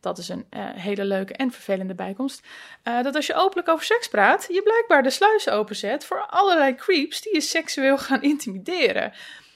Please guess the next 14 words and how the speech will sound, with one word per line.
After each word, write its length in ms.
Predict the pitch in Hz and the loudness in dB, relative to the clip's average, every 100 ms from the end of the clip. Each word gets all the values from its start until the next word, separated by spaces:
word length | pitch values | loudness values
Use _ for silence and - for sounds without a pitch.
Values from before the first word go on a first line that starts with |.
| _ - | _ -6
Ik 100 | 254 | -4
heb 120 | 269 | -4
zelfs 520 | - 262 320 453 - | 2 4 6 4 0
mijn 240 | 262 277 | 0 0
eerste 420 | 254 262 311 - - | 0 -2 -2 -4 -4
ongevraagde 880 | 247 285 277 - 240 233 - 220 - - | -4 -4 -6 -2 0 0 -2 -6 -6 -8
vagina 720 | 233 190 - 220 233 190 175 | -4 -2 2 2 2 -2 -8
pic 200 | - - | -12 -14
gekregen. 540 | - 175 185 180 185 208 | -16 -14 -10 -10 -6 -2
Ja, 260 | 226 - | -2 -2
je 140 | - 226 | -2 2
hoort 320 | 226 240 302 | 4 2 0
het 140 | 320 | -4
goed. 440 | - 254 370 - | -6 -2 -2 -2